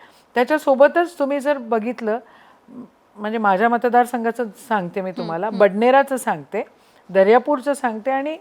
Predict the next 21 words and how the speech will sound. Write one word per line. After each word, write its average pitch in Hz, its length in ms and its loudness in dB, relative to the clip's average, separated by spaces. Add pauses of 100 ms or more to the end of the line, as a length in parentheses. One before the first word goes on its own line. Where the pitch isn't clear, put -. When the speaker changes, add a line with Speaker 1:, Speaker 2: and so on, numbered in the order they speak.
(140)
Speaker 1:
बाकी 226 280 0
पण 262 220 0
सांगते. 160 440 -6 (840)
तुम्ही 247 180 -4
deletion 240 680 -4
of 294 140 2 (140)
votes 269 420 4
किंवा 262 200 0
duplication 240 640 -6
of 269 120 0
votes-ला 254 420 0
काय 254 240 0
म्हणाल? 175 300 -10 (680)
आणि 214 140 -8
ही 214 200 -4
लोकं 254 220 2
ज्या 262 180 2
वेळेला 269 220 2
इलेक्शन्स 220 540 -4
घेतात, 185 500 -2 (580)
त्यावेळेला 269 680 4